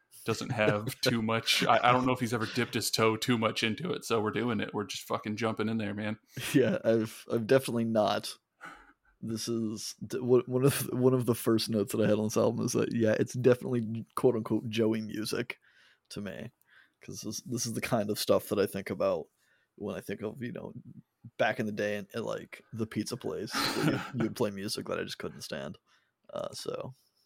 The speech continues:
Speaker 1: And
Speaker 2: that,
Speaker 1: this
Speaker 2: that's
Speaker 1: was
Speaker 2: where this album kinda
Speaker 1: See, I don't think I ever played this band specifically, but,
Speaker 2: Oh, right,
Speaker 1: uh,
Speaker 2: right.
Speaker 1: Eric Peterson, the head guy, songwriter, singer,
Speaker 2: Mm-hmm.
Speaker 1: a guitar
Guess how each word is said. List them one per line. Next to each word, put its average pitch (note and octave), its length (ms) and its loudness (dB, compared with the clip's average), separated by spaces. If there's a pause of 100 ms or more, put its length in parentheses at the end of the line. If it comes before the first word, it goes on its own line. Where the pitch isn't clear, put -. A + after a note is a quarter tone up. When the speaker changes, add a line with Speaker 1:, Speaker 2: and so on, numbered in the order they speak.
(300)
Speaker 1:
And A#2+ 200 -2
Speaker 2:
that, A2 60 -2
Speaker 1:
this A2+ 160 -4
Speaker 2:
that's - 200 -6
Speaker 1:
was - 20 -8
Speaker 2:
where - 140 -8
this - 100 -12
album - 340 -10 (340)
kinda - 220 -12
Speaker 1:
See, E3+ 420 -4 (400)
I D3 120 6
don't F#3 180 0
think F3+ 160 0
I D3 100 8
ever D3 140 6
played C3 300 2
this B2+ 120 -2
band B2+ 280 2
specifically, B2+ 640 -2
but, G#2+ 160 4
Speaker 2:
Oh, G#2 120 6
right, G#2+ 100 2 (140)
Speaker 1:
uh, - 40 -14 (100)
Speaker 2:
right. - 260 -4 (440)
Speaker 1:
Eric C#3+ 400 4
Peterson, D3 680 -2 (240)
the G#2+ 560 2 (380)
head B2+ 460 -2 (480)
guy, A2 420 4 (120)
songwriter, A2 680 2
singer, G#2+ 360 -2
Speaker 2:
Mm-hmm. A#2+ 220 0 (420)
Speaker 1:
a A#2 120 -8
guitar G#2+ 400 -2